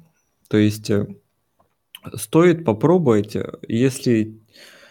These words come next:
допустим, тебе не нравится там веб какой-то, который там, допустим, какие-то люди могут рассказать, что там все круто, все легко, но тебе может просто не нравиться, и у тебя нет мотивации этим заниматься, стоит попробовать что-то другое.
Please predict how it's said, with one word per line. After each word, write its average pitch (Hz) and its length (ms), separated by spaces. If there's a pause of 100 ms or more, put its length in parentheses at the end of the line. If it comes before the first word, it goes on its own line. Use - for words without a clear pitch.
(460)
допустим, 120 480
тебе 127 300
не 120 100
нравится 110 600
там 98 260
веб 156 260
какой-то, 85 540
который 95 600
там, 98 280
допустим, 101 460
какие-то 120 460
люди 107 440 (160)
могут 107 300
рассказать, 127 420
что - 180
там 101 160
все 104 160
круто, 123 600
все - 160
легко, 107 580 (760)
но 107 120
тебе 135 200
может 123 420
просто 113 280
не 113 60
нравиться, 143 500
и 104 380
у 110 80
тебя 117 260
нет 123 220
мотивации 107 460
этим 110 180
заниматься, 123 460
стоит 120 300
попробовать 110 540
что-то 110 320
другое. 113 560